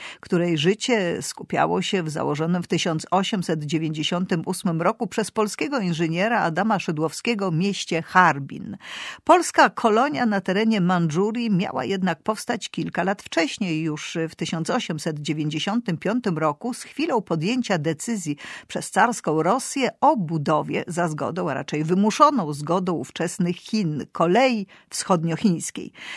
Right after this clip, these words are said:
Kilkudziesięcioletnia historia polskiej diaspory w Mandżurii jest mała, właściwie prawie w ogóle nieznana, a przecież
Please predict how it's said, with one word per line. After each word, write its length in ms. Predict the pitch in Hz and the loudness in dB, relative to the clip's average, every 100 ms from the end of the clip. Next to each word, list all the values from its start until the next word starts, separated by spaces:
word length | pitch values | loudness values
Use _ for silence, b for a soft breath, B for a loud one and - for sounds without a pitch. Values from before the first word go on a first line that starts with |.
| B | B
Kilkudziesięcioletnia 1160 | - 170 - 160 151 202 175 175 170 180 - 165 | 0 0 0 0 0 0 0 2 2 2 0 0
historia 580 | - 160 - 202 185 151 | -2 -4 0 0 2 0
polskiej 580 | - 202 240 - 175 156 | 0 0 0 -2 -2 0
diaspory 640 | 165 160 - 208 214 165 | 0 -2 -2 0 0 0
w 60 | |
Mandżurii 680 | 165 160 165 196 240 208 190 | 0 0 0 0 -2 -2 -2
jest 420 | 175 160 - - 180 165 | 0 -2 -6 -4 -2 0
mała, 380 | 170 - - - | 0 0 -2 -4
właściwie 480 | - 196 - 208 180 | -4 -6 -6 -4 -2
prawie 320 | 185 160 160 | -2 -2 0
w 80 | 175 | 2
ogóle 400 | 175 151 143 147 | 2 0 -2 -2
nieznana, 720 | 151 147 147 127 147 202 196 | -4 -2 -2 -2 -2 -4 -6
a 80 | |
przecież 520 | - - 151 180 175 | -6 -8 -6 -4 -6